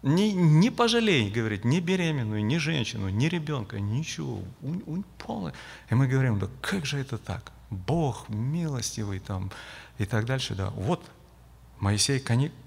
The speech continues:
конкретно объясняет, почему. За кровь святых. И в то время были святые. И эти народы дошли до того в своём вот таком противлении против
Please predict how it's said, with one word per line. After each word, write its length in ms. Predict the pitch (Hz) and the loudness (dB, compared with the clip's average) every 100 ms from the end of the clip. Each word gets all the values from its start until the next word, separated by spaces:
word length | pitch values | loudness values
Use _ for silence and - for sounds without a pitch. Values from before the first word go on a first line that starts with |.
| - | -4
конкретно 560 | 98 104 131 170 143 139 | -2 0 0 0 -2 -4
объясняет, 480 | 131 131 143 98 - | -2 -2 0 -2 -2
почему. 440 | 95 - 92 98 - - - - - | -6 -4 -6 -6 -12 -20 -20 -20 -8
За 220 | 101 98 | 0 0
кровь 420 | 95 120 139 170 - - - - - - - - - - - - - - - - | 2 4 4 4 -4 -16 -20 -20 -20 -20 -20 -20 -20 -20 -20 -20 -20 -20 -18 -6
святых. 680 | - - 107 - 85 - - - - - - - - - | -4 0 -2 -2 -6 -8 -20 -20 -20 -20 -20 -20 -16 -8
И 40 | |
в 120 | - - | -6 0
то 220 | - 277 | 2 4
время 300 | 330 254 101 | 2 2 2
были 240 | 95 90 | 0 -2
святые. 480 | 92 - 95 101 98 - - - - - - | -4 -4 -8 -8 -10 -12 -20 -20 -20 -20 -6
И 100 | 95 | -2
эти 400 | 87 95 208 202 | 2 2 2 2
народы 400 | 185 165 120 95 | 4 6 4 4
дошли 340 | 104 - 127 | 0 0 0
до 120 | 110 104 | 2 0
того 320 | 113 131 208 | 2 2 2
в 60 | |
своём 560 | - 120 107 120 120 104 - - - - - | 0 2 2 4 2 2 -4 -16 -18 -10 0
вот 180 | 98 | 2
таком 500 | 110 - 117 110 - - - - - | 2 4 6 4 2 -10 -20 -20 2
противлении 840 | 107 101 110 110 120 139 143 113 | 6 6 6 4 6 6 6 6
против 460 | 101 - 107 - | 2 0 0 2